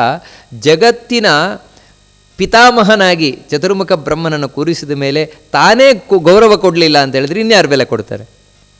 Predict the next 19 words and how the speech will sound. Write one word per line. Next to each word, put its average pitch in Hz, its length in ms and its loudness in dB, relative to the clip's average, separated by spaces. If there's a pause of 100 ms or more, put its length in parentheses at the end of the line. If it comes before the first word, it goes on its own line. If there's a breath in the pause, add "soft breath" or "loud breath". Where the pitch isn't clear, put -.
(340 soft breath)
ಇವಾಗ 147 160 -2
ಒಂದು 175 220 0
ಸೀಟಲ್ಲಿ 240 540 0
ಕೂರಿಸಿದವರೇ 254 680 2
ಗೌರವ 226 340 4
ಕೊಡಬೇಕೋ 208 420 2
ಬೇಡವೋ? 123 360 0
ಅವರೇ 233 260 4
ಗೌರವ 226 320 4
ಕೊಡದಿದ್ರೆ 202 360 -2
ಇನ್ಯಾರು 208 280 -2
ಗೌರವ 143 280 0
ಕೊಡ್ತಾರೆ? 123 340 -6
ಅದಕ್ಕೆ 120 260 -8
ದೇವರು 139 340 -4
ಚತುರ್ಮುಖ 135 460 -8
ಬ್ರಹ್ಮನ 117 340 -10
ಹತ್ರ 117 180 -14
ಕೇಳ್ತಾನೆ, 120 500 -18